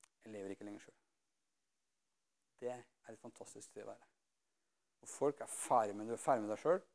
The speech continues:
Du har innsett at, ja, ja, jeg har ikke så mye å stille opp med alltid, så derfor kan jeg like så godt bare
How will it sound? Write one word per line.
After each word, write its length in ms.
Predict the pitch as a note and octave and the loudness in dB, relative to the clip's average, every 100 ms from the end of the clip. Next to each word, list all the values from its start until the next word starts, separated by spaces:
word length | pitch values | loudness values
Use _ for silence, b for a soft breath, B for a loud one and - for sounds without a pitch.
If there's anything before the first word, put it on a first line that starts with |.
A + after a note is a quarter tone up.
| _ _ _ _ _ | _ _ _ _ _
Du 80 | A#2 | -10
har 80 | A2+ | -8
innsett 240 | G#2 A2 | -10 -6
at, 160 | A#2+ - | -4 2
ja, 80 | A2 | 4
ja, 80 | A2+ - _ _ _ _ _ _ _ _ _ - | 4 0 _ _ _ _ _ _ _ _ _ -18
jeg 100 | - | -14
har 160 | A#2 | -14
ikke 80 | - | -10
så 120 | A#2+ | -8
mye 80 | A#2 | -6
å 20 | |
stille 240 | - A#2 G2 | -4 -6 -8
opp 160 | - | -12
med 160 | A2 A2+ G#2 | -6 -2 -2
alltid, 340 | - D#3 - _ _ _ _ - | -2 -8 -8 _ _ _ _ -14
så 100 | A2 | -14
derfor 160 | - | -12
kan 160 | - A2+ | -10 -10
jeg 60 | |
like 100 | G#2+ | -10
så 80 | - | -14
godt 100 | G2+ - | -20 -20
bare 160 | - | -20